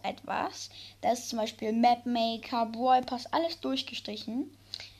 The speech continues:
Und dann steht da aber auch noch andere Sachen. Das ist nicht durchgestrichen. Dann sehen wir da noch was. Zum Beispiel, da sehen wir Bücher. Also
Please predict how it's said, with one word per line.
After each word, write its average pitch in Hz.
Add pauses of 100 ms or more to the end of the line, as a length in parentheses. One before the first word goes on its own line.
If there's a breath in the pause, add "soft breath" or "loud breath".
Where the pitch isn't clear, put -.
(120)
Und 226
dann 240
steht 370
da 302
aber -
auch 311
noch 277 (200)
andere 233
Sachen. - (160)
Das -
ist -
nicht 349
durchgestrichen. - (1400 loud breath)
Dann 302
sehen 277
wir 254 (160)
da 240
noch 247
was. 226
Zum 240
Beispiel, - (200)
da 226
sehen 233
wir 240
Bücher. 277 (1900)
Also 226